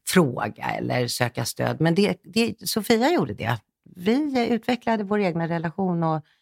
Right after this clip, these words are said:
ehm, sa det: "Men då kan väl du åka ut till Blidö, men även om inte Douglas är med så, ehm, ja men."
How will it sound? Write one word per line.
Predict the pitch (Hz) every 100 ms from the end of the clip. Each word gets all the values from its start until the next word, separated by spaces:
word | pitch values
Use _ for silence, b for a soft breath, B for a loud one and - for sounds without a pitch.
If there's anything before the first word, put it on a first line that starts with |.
| _ _ _ _ _ _ - _
ehm, | 156 139 143 _ -
sa | 170
det: | 170
"Men | 196
då | 220
kan | 220 226
väl | 220
du | 220
åka | 208 202 208
ut | -
till | 196
Blidö, | 208 202 196
men | 196 196
även | 202 190
om | 196
inte | 190
Douglas | 175 165 190 - 240 233
är | 202
med | 127 127 123
så, | 156 151 143 _ _ _ _ _ _
ehm, | 190 - 147 - b _ _ _ _ _
ja | -
men." | 220 220 208